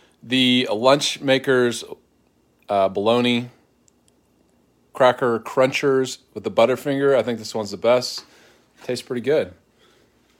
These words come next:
So let me know what you think. What should I review next? Is there anything from the dollar store you think I should review?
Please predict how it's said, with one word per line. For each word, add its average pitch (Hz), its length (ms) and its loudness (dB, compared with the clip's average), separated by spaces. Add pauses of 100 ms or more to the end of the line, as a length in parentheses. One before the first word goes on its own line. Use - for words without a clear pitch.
(1160)
So 165 340 4
let 180 220 6
me 190 80 -2
know 190 140 6
what 185 160 0
you 196 80 -2
think. 196 320 4
What 175 240 4
should 180 140 0
I 165 80 8
review 156 380 4
next? 165 400 4
Is 127 120 -6
there 147 120 4
anything 151 220 0
from 143 140 -2
the 127 80 -2
dollar 127 320 6
store 127 340 2
you 113 220 -6
think 123 160 -4
I 120 80 0
should 117 180 -6
review? 113 640 -2